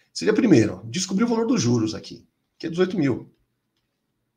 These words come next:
E galera, se são dezoito mil ao longo de dez meses, quer dizer que a cada mês você ganhou mil e oitocentos.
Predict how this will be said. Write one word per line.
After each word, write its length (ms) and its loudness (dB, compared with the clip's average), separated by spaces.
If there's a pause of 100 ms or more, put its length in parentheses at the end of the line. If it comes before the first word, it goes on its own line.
(1800)
E 60 -16
galera, 380 2
se 140 0
são 180 0
dezoito 240 0
mil 120 4
ao 40 4
longo 200 0
de 80 -2
dez 280 0
meses, 380 2
quer 140 0
dizer 140 0
que 80 -2
a 60 -2
cada 280 0
mês 240 4
você 220 -6
ganhou 260 -2
mil 140 -2
e 20 2
oitocentos. 800 -6